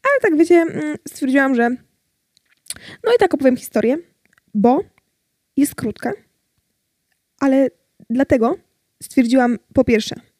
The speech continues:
że nagram ten dzisiejszy odcinek i że może być wartościowy dla niektórych, a po drugie, dlaczego jestem najmniej ciekawą osobą. Więc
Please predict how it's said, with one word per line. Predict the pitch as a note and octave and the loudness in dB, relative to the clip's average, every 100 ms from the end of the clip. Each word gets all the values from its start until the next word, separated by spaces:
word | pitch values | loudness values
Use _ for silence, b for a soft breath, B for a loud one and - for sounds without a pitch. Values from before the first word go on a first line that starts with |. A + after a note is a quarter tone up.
| _ | _
że | A#3 A3 - | -2 -2 -2
nagram | A#3 A#3+ D4 | -4 -2 -2
ten | D4 | 0
dzisiejszy | B3+ - C4 C4+ | -2 0 0 0
odcinek | - A3+ A3 - | -2 -4 -4 -2
i | B3 | -2
że | B3+ | 0
może | A#3+ C4 | 0 0
być | A#3 A#3 | 0 -2
wartościowy | B3 C4 - A3 | -2 -2 0 0
dla | G3+ | 0
niektórych, | G#3+ A#3 D4+ - B B B B | -2 -2 -4 -8 B B B B
a | - B3+ B3 | -6 -4 0
po | C4+ | 0
drugie, | B3 D4+ | 2 2
dlaczego | D4 C4 - C4+ | 0 0 2 2
jestem | - B3+ | 2 -2
najmniej | A#3 A#3 | 0 -2
ciekawą | - A3+ A3+ | -4 -4 -4
osobą. | A#3 - - - _ - | -4 -6 -10 -16 _ -2
Więc | C4+ - | -2 -2